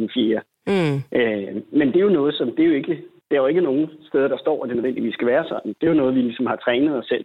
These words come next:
Speaker 1: til, at det er en hensigtsmæssig måde at gøre det på.
Speaker 2: Ja, præcis.
Speaker 1: Og hvis man kigger på, på vores, sådan, vores nabolande, altså i Tyskland og Sverige, og, så har de jo i mange år udsorteret organisk dagrenovation.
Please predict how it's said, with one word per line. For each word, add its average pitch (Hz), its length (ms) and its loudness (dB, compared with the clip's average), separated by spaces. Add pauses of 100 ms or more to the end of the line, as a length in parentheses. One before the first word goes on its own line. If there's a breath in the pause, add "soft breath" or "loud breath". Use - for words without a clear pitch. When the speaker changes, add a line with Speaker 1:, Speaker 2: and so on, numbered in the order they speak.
(140)
Speaker 1:
til, 117 160 0 (540 loud breath)
at - 140 0
det 143 120 4 (100)
er 117 180 0
en 107 200 -4
hensigtsmæssig 120 600 -4
måde 110 180 0
at 120 60 -4
gøre - 160 -4
det - 120 -12
på. - 140 -10 (180)
Speaker 2:
Ja, 180 180 0
præcis. 175 480 -8 (160)
Speaker 1:
Og - 60 0
hvis - 140 0
man 123 120 0
kigger 180 220 2
på, 147 160 0 (240)
på 131 80 0
vores, 117 260 -2
sådan, 110 360 -2
vores - 180 -8
nabolande, 127 720 0
altså - 180 -14
i - 140 -12
Tyskland 120 640 0
og - 120 -10
Sverige, 131 720 -2
og, - 60 -6 (400 loud breath)
så - 80 -2
har 151 80 0
de 131 80 -4
jo 113 140 0
i 98 40 -8
mange 175 300 2
år - 360 -8 (300)
udsorteret 123 520 0
organisk - 400 -4
dagrenovation. 104 720 -2